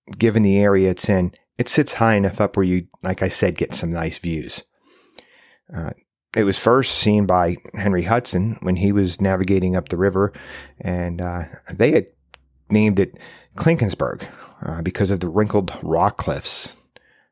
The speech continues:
And as Dutch colonists started settling in the area, they renamed it, um, Botterberg, Botterberg Hill, uh, which translates into Butter Hill.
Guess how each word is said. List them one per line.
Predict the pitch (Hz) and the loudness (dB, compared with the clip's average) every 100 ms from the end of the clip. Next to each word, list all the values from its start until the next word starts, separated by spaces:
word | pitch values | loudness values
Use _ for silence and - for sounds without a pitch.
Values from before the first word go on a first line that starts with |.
| - | -6
And | 98 98 | -2 0
as | 95 90 | 0 -2
Dutch | 92 113 - - | 0 0 0 -6
colonists | - 110 123 117 90 | -2 2 4 2 0
started | - 101 85 | 0 0 0
settling | - 113 120 120 95 | 0 2 2 2 0
in | 87 | -2
the | 85 87 | -4 -2
area, | 87 87 85 _ - _ - | -2 -2 -4 _ -20 _ -4
they | 101 120 | 0 2
renamed | 113 104 98 98 90 | 4 2 2 2 0
it, | - - _ _ _ - | -4 -10 _ _ _ -14
um, | 85 80 - _ _ _ 90 - - | -12 -10 -14 _ _ _ -20 -20 -2
Botterberg, | 92 135 139 90 - - - _ _ - - | 2 4 4 0 -8 -10 -14 _ _ -20 -8
Botterberg | 92 107 113 95 - | -2 0 2 0 -4
Hill, | - - - _ _ _ _ _ _ | -8 -12 -18 _ _ _ _ _ _
uh, | 87 | -6
which | 92 - | -4 -2
translates | 131 127 113 107 101 - | 2 2 2 2 0 0
into | 98 - 76 - | -6 -4 -6 -8
Butter | 90 101 101 98 | -2 0 2 0
Hill. | 73 69 | -4 -8